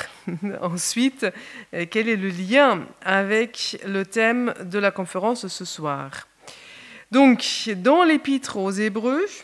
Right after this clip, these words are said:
hein, donc au chapitre deux, nous, euh, lisons ceci. Or, quelqu'un a rendu quelque part ce témoignage. Hein, le, l'auteur de l'Épître aux Hébreux, en général, ne s'intéresse pas trop à l'auteur humain des textes bibliques,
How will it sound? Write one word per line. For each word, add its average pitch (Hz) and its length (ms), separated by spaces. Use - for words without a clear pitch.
hein, 202 180
donc 202 260
au 233 120
chapitre 226 500
deux, 180 420
nous, 240 440
euh, 185 240
lisons 208 420
ceci. 220 460
Or, 220 120
quelqu'un 285 360
a 285 80
rendu 269 420
quelque 254 300
part 285 280
ce - 140
témoignage. 190 840
Hein, 214 300
le, 160 400
l'auteur 185 320
de 202 60
l'Épître 196 280
aux 185 120
Hébreux, 180 320
en 202 100
général, 196 400
ne 190 80
s'intéresse 185 460
pas 202 160
trop 240 240
à 196 80
l'auteur 185 440
humain 240 440
des 165 120
textes - 380
bibliques, 185 540